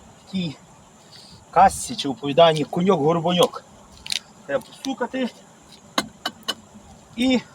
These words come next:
Маємо омоложувальну воду. Занурюємося. Повільно, не поспішаючи. Оп.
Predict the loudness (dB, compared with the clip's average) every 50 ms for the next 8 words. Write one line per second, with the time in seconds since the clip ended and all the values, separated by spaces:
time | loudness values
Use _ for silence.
0 | -20 -20 -20 -20 -20 -20 -18 -18 -18 -18 -18 -20 -20 -20 -20 -20 -20 -20 -20 -20
1 | -20 -16 -6 0 4 4 4 6 4 4 2 2 0 0 0 0 0 4 4 4
2 | 4 4 4 2 2 4 4 4 4 6 6 6 6 6 4 -2 -8 -8 -18 -20
3 | -20 -20 -20 -20 -20 -20 -20 -20 -20 -20 -20 -20 -20 -20 -20 -4 6 8 8 8
4 | 8 4 4 4 6 6 8 6 6 4 2 0 -6 -12 -20 -20 -20 -20 -20 -20
5 | -20 -20 -20 -20 -20 -20 -20 -20 -20 -20 -20 -20 -20 -20 -20 -20 -20 -20 -20 -20
6 | -20 -16 -16 -16 -16 -16 -20 -20 -20 -10 -6 -2 0 2 2 2 2 2 0 0
7 | -4 -6 -6 -6 -8 -8 -10 -12 -14 -18 -18 -20 -18 -20 -20 -20 -18 -20 -20 -20
8 | -20 -20 -20 -20 -20 -20 -20 -20 -20 -20 -20 -20 -20 -20 -20 -14 -4 -2 -2 0
9 | 0 -2 -2 -2 2 4 4 8 8 6 6 4 -2 -6 -8 -10 -14 -16 -16 -18
10 | -20 -20 -20 -18 -18 -18 -16 -14 -8 -8 -8 -8 -10 -16 -16 -16 -18 -20 -6 4
11 | 6 6 6 6 2 -4 -6 -8 -8 -8 -10 -16 -20 -20 -20 -20 -20 -20 -20 -20
12 | -20 -20 -20 -20 -20 -20 -20 -20 -20 -20 -20 -20 -20 -20 -20 -20 -20 -18 -4 4
13 | 4 4 4